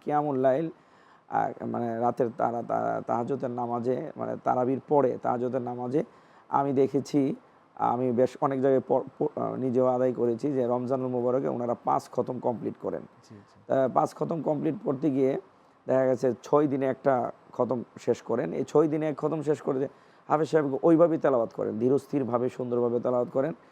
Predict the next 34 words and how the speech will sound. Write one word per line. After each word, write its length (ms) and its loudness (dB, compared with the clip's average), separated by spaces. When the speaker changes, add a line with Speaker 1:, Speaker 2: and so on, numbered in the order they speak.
Speaker 1:
যাতে, 360 4
উম, 360 -6
মানে 380 -2
এত 180 0
তাড়াহুড়ার 480 2
প্রয়োজন 360 4
হয় 160 -4
না। 160 -10
তো 80 0
এখানে 320 2
যদি 340 4
ধীরস্থিরভাবে 600 4
তেলাওয়াত 340 4
করা 200 4
হয়, 220 2
ছয় 180 4
দিনে 180 0
খতম 260 -2
করা 240 4
যায়, 100 -2
কোনো 180 -4
ব্যাপার 240 0
না, 80 -2
হাফেজ 200 0
সাহেবরা 240 -2
পড়তে 300 0
পারেন। 220 -6
এখন 300 0
ওই 140 4
জায়গায় 260 2
যে 200 4
কথাটা 220 2
বলছেন, 300 0
ব্যবসায়ীরা 540 2